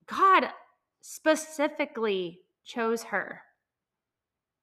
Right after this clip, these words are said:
And even it says in Luke one and twenty-eight that he came to her and said, Hail,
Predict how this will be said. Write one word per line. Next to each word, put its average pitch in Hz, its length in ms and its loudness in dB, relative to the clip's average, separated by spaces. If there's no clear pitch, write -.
And 254 120 4
even 320 300 2
it 269 180 2
says 269 540 2
in 226 320 -2
Luke 247 400 0
one 233 400 2
and 214 160 -4
twenty-eight 233 640 -2
that 196 280 4
he 269 200 -2
came 269 400 0
to 254 100 0
her 208 220 4
and 208 180 0
said, 202 280 0
Hail, 214 600 2